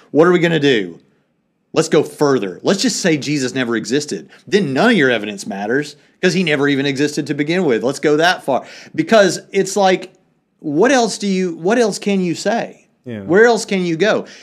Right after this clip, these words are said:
Speaker 1: It seems like the, no matter what you try, evangelists and evangelistic apologists are still gonna use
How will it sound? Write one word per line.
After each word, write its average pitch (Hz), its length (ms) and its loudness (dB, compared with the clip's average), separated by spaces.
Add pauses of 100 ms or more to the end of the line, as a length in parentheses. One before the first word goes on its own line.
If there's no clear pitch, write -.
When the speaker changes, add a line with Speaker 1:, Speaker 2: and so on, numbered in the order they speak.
(160)
Speaker 1:
It 175 120 -4
seems 233 240 0
like 185 160 0
the, 156 100 -2 (220)
no 175 180 -6
matter 165 220 2
what 160 320 0
you 220 140 0
try, 110 640 -6 (500)
evangelists 208 840 0
and 147 120 -8
evangelistic 156 720 -2
apologists 135 600 -4
are 113 40 -8
still 185 320 -2
gonna 185 160 -2
use 113 440 -2